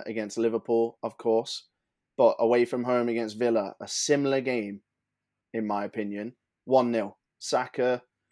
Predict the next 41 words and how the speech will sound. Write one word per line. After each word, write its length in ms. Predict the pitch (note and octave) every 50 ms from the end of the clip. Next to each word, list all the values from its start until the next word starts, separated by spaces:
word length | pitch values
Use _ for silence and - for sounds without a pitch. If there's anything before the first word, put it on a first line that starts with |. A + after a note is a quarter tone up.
| _ _ _
scores 380 | - - - C3 B2 A#2 -
in 80 | B2+ A#2+
the 100 | A#2+ A#2
edge 200 | A#2 A#2 A2 -
of 60 | A2+
the 60 | A#2
box, 400 | G#2 G#2+ A2+ A2 - - - -
m-, 100 | G#2+ A2 - _ _ _ _
you 100 | - A2
know, 140 | G#2 G2+ G2 - _ _ _
little 360 | A#2+ B2 B2+ A#2+ A2+ G#2+ - _
goalkeeping 520 | - A#2+ A#2+ A#2 - A#2+ A2+ A2 - A2
error. 340 | A2 A2 A2+ A2+ A2+ A2 A2+ - _
They 120 | - A#2+ A2
get 200 | G2 A2+ - -
the 80 | A2+
win. 280 | G#2 A2+ B2+ C3 B2 B2 _ _ _ _ _ _ _ _ _ _
They 80 | - A#2+
beat 240 | G2+ A2+ A#2 G#2+ -
Leicester 580 | A#2 B2 B2 - - - - B2+ A#2+ A#2+ A#2+ - _ _ _
two 260 | - - B2+ B2 A#2
nil 260 | A#2 A#2+ A#2+ A#2+ A#2
before 360 | A2+ - A2 - - B2+ A#2+
the 80 | A#2 A2+
Liverpool 460 | A#2 A#2 A2+ A2+ G#2+ - - A#2+ A#2
game, 300 | A2 A#2 A2+ A2+ A2+ A2+
a-, 100 | A2 G#2+ - -
another 320 | A#2 A#2+ B2+ A#2+ G#2+ B2
win, 340 | A2+ A2+ A#2 A#2 A2+ A2+ G#2+ _ _ _ _ _ _ _ _ -
uh, 180 | - G#2+ G#2 G#2
without 380 | G2+ A2+ A2+ G#2 A#2 A2 G#2 -
conceding. 600 | - A#2 G#2+ G#2 - - B2 A#2 A2 A#2 A2+ A2
They 80 | A2 G#2+
beat 260 | G2+ A2 A#2 A2 F#2
Wolves. 640 | G#2 B2 C3 C3+ C3+ C3+ C3 B2+ B2+ C3+ - - - _ _ _ _ _
They 80 | B2
beat 300 | A2 - A#2+ A2+ G#2 -
Brentford. 600 | - B2+ B2+ B2+ B2+ A2 - - B2+ B2 A#2+ A2+ G#2
They've 160 | A2+ A2 -
beat 200 | _ A#2 A2 F#2+
Watford. 680 | F#2 A#2 B2 B2 - - - - - A#2+ A#2 A#2 A2+ -